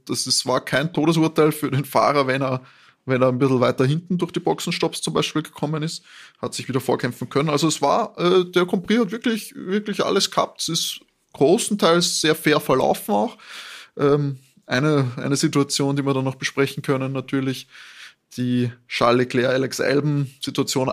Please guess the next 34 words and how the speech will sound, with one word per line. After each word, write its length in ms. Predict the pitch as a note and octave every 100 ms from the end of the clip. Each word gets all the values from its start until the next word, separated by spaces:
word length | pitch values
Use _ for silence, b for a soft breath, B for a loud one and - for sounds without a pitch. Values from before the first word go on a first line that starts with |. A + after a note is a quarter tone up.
| -
am 240 | A#2+ C3
Ende. 400 | - C#3+ F3+ F#3
Da 140 | F3 B2+
hätte 260 | D3 C3 C#3+
man, 100 | C3
hat 140 | C3
man 100 | C#3
noch 120 | C3
mal 60 | C#3
ein 80 | B2+
bisschen 280 | D3 -
die 60 | C3+
Stewards 340 | - C#3 C3+
bemühen 380 | - C3 C#3 D3+
müssen. 320 | D3 C#3 D3 C#3+ B B B B _ _
Aber, 840 | A#2+ A#2 - A#2 A#2 A2+ A#2+ A2 -
äh, 60 | -
ja, 180 | C#3 - - _
muss 240 | C3 D3 -
auch 140 | -
sagen, 300 | - F3 F3+
die 120 | D3+
Rückkehr 360 | B2+ G3 - F#3+
nach 220 | D3 D#3+
Europa 400 | E3 C#3 D3 G3+
für 140 | G#3
die 80 | E3
Formel 340 | E3+ D3 D3 A2
eins 240 | A#2+ -
in 80 | D3+
dieser 160 | C#3+
Saison 580 | C#3 C#3 - B2+ C3 C3+
ist, 420 | C#3 C#3 - - -
äh, 40 | _